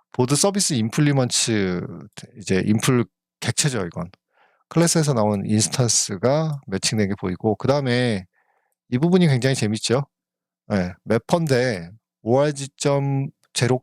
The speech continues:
점 그 보드 매퍼가 아니라 이렇게 만들었잖아요. 이게, 이게 이제 그 마이버티지가 동적으로 코드를 만들어내는 부분이에요. 네, 그래서 어쨌든 간에 지금 뭐가 제일 중요한 사실이냐면,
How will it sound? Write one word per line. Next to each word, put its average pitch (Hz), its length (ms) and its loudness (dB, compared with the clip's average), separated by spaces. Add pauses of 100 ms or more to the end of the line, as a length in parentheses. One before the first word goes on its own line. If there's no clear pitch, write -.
점 123 360 0 (200)
그 95 380 -2 (140)
보드 139 220 2
매퍼가 147 380 2
아니라 90 600 -2 (760)
이렇게 147 240 0
만들었잖아요. 123 580 -2
이게, 117 260 0 (200)
이게 139 220 2
이제 117 220 0 (100)
그 110 120 -4
마이버티지가 131 880 0
동적으로 147 560 2
코드를 196 360 0
만들어내는 117 580 0
부분이에요. 92 600 -8 (720)
네, 98 140 -2
그래서 117 220 2
어쨌든 156 420 0
간에 127 220 2
지금 131 340 0
뭐가 123 480 2
제일 113 240 -4
중요한 113 480 0
사실이냐면, 123 800 0